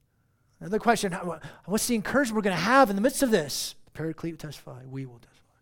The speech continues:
A third question, well, why did Jesus tell us about this hatred?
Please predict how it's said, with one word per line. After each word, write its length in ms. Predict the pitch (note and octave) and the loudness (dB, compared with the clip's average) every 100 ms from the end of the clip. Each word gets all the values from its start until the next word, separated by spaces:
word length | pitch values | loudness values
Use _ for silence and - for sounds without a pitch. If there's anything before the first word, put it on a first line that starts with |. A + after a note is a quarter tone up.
| _ _ _ _ _ _ _ _ _ _ - | _ _ _ _ _ _ _ _ _ _ -2
A 20 | |
third 220 | G#3+ B3 | 0 0
question, 400 | F3 A#2 - - _ _ _ _ _ _ _ _ _ _ _ _ _ _ E3 | -4 -6 -12 -18 _ _ _ _ _ _ _ _ _ _ _ _ _ _ -18
well, 140 | C#3 | -14
why 260 | C3+ D3 G#3 | -8 0 0
did 120 | D#3+ | 2
Jesus 340 | E3+ F#3 G3 | 0 2 0
tell 180 | F#3+ C#4 | 2 2
us 120 | - | 2
about 200 | D#3 D3 | -2 -4
this 140 | C#3+ F#3+ | -6 -6
hatred? 360 | C#4+ - C3+ | -6 -8 -16